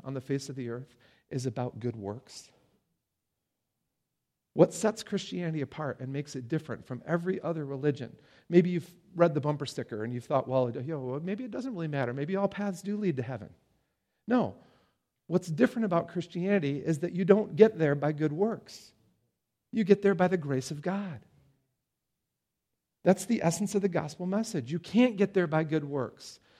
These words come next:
You do good works in response to the grace of God, not to earn it. Right? So the point here is that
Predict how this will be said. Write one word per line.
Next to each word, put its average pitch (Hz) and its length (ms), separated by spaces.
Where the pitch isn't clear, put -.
You 185 140
do 220 240
good 220 220
works 160 340
in 202 260
response 240 800
to 196 120
the 170 100
grace 165 300
of 139 140
God, 127 420
not 170 420
to 175 200
earn 160 280
it. - 380
Right? 170 280
So 190 160
the 170 80
point 233 360
here 143 280
is 151 240
that 156 320